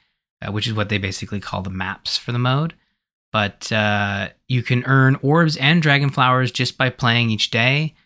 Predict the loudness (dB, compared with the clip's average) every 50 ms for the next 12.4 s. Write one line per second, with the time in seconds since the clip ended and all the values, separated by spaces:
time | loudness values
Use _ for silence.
0 | _ _ _ _ _ _ -6 -4 -2 -2 0 0 0 -2 -2 -4 -4 -4 -4 -4
1 | -2 -2 -2 -2 -2 -2 0 0 2 4 4 2 2 2 2 4 2 2 2 0
2 | 0 0 0 -2 -2 -4 -4 -6 -8 -10 -10 -8 -8 -6 -4 -4 -6 -6 -8 -8
3 | -10 -10 -12 -12 -12 -12 -10 -10 -10 -10 -8 -6 -6 -4 -2 -2 -2 0 0 2
4 | 2 2 4 4 2 0 0 -2 0 0 0 2 2 0 -2 -4 -4 -8 -10 -14
5 | -12 -2 0 2 2 2 0 -4 -10 -16 -20 -20 _ _ _ _ _ _ _ _
6 | _ _ -4 -2 0 2 4 6 6 8 8 8 6 6 4 4 4 4 4 4
7 | 2 0 -2 -2 -2 -2 -2 -2 -2 -2 -2 -2 -2 -2 -2 -2 -2 -2 -2 -2
8 | -4 -4 -4 -4 -2 0 0 0 0 -2 -2 -4 -4 -6 -6 -2 0 2 4 4
9 | 4 4 4 4 2 0 -2 -4 -6 -4 -2 0 0 2 0 0 -2 -6 -8 -12
10 | _ _ _ _ _ _ _ _ _ -8 -6 -4 -2 0 2 4 4 6 6 6
11 | 4 2 0 -2 -4 -2 0 2 2 2 2 0 -2 -4 -2 0 2 4 4 4
12 | 4 4 2 0 -2 -2 -4